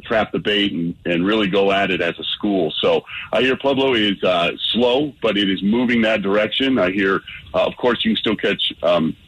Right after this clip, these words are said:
fish doing a wide variety of things in Pueblo, but, um, Pueblo is definitely gonna be one of those lakes that's a little bit slower to the fall pattern because it is warmer down there.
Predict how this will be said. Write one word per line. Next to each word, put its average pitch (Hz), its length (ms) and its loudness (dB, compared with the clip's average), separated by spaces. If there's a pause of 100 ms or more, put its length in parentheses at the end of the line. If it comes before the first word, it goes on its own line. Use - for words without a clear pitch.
(180)
fish 117 200 0
doing 107 180 0
a 92 80 2
wide 98 320 2
variety 98 420 2
of 82 160 -2
things 85 220 -2
in 82 80 -2
Pueblo, 82 340 0
but, 78 240 0 (400)
um, 82 460 2
Pueblo 120 320 2
is 95 160 -2
definitely 110 500 0
gonna 104 160 0
be 101 60 2
one 101 140 2
of 107 60 2
those 110 140 0
lakes 110 240 0
that's 95 160 -2
a 95 40 -2
little 110 220 2
bit 120 160 0 (100)
slower 127 260 2
to 120 80 0
the 110 100 -2
fall 113 220 0
pattern 110 400 0
because 95 260 -2
it 98 100 0
is 104 140 0
warmer 110 340 2
down 85 220 0
there. 80 240 -2